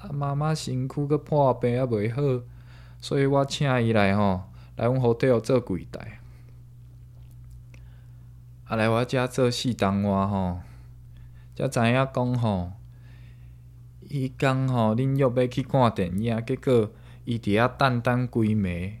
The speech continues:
等无人。啊，隔工搁走来，想讲你是毋是出啥物代志啊？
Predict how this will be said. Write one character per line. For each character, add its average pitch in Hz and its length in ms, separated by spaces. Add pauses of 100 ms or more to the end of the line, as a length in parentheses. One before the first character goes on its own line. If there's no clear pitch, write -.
等 123 160 (100)
无 101 220
人。 92 140 (1400)
啊， 139 120
隔 156 260
工 147 220
搁 151 100
走 143 360
来， 92 320 (640)
想 117 180
讲 139 200
你 151 100
是 139 140
毋 113 80
是 107 120
出 151 140
啥 143 140
物 147 100
代 107 260
志 98 340
啊？ 85 260